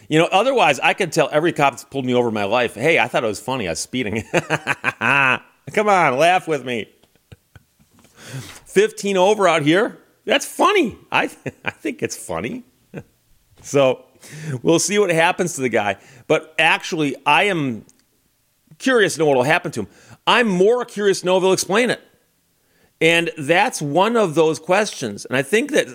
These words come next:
on some level, if he has an explanation other than, "I was just messing with people to be funny," <laughs> I don't know. May-, may-, maybe, maybe it doesn't matter with respect to how he'd be sentenced for something like this.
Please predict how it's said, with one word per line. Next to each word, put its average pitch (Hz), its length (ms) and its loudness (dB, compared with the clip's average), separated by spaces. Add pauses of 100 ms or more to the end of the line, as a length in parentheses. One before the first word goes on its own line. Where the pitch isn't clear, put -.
(120)
on 143 220 0
some 196 320 0
level, 151 500 0 (880)
if 147 140 2
he 156 160 4
has 196 260 0
an 202 140 -8
explanation 156 880 -2 (920)
other 196 380 2
than, 156 220 2
"I 139 100 0
was 151 140 2
just 135 180 -6
messing 143 540 0
with 123 160 -2
people 120 280 -4
to 110 60 -6
be 113 140 0
funny," 170 500 -2 (1120)
<laughs> - 1120 -20
I 131 100 2
don't 160 160 2
know. 139 180 2
May-, 127 200 2
may-, 147 240 0
maybe, 147 560 2
maybe 139 200 2
it 127 60 0
doesn't 123 240 0
matter 120 320 0
with 107 140 0
respect 101 340 -2
to 107 80 -2
how 101 220 0
he'd 107 100 -2
be 92 120 -6
sentenced 117 420 -4
for 98 100 -8
something 92 300 -4
like 87 180 -6
this. - 340 -10